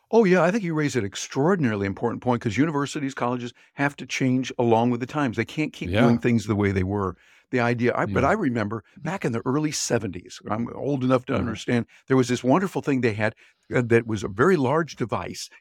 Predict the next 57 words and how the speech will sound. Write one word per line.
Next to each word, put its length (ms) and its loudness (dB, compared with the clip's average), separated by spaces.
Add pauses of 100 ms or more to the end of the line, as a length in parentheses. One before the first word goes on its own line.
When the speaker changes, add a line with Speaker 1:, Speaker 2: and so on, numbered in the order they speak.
Speaker 1:
You 60 -2
had 80 0
to 60 -6
plug 240 2
it 80 -2
in 60 -2
the 80 0
wall 280 0
Speaker 2:
Yeah. 40 -12
Speaker 1:
to 100 -12
use 200 -4
it. 20 -6
It 60 -10
was 100 -16
called 320 0
a 180 -8
calculator. 1000 -2 (420)
You 140 -2
could 200 2
actually 680 2
Speaker 2:
<laughs> 0 -
Speaker 1:
add 340 2
up 180 0
numbers 540 0
with 160 -4
it. 140 -8 (240)
You 160 2
could 200 -6
subtract, 540 2
Speaker 2:
Yeah. 160 4
Speaker 1:
and 180 -4
some 280 -6
of 100 2
them 140 0 (240)
could 160 -10
even 320 -2
do 280 2 (480)
multiplication 1000 2
and 100 -2
division. 500 0
It 120 4
was 120 0
pretty 300 0
amazing. 520 0
We 100 -4
put 180 0
it 60 0
in 80 2
there, 100 2
it 60 -4
cost 320 0
a 20 -2
Speaker 2:
Mm-hmm. 140 2
Speaker 1:
lot 240 4
of 80 6
Speaker 2:
<laughs> 100 2
Speaker 1:
money. 260 2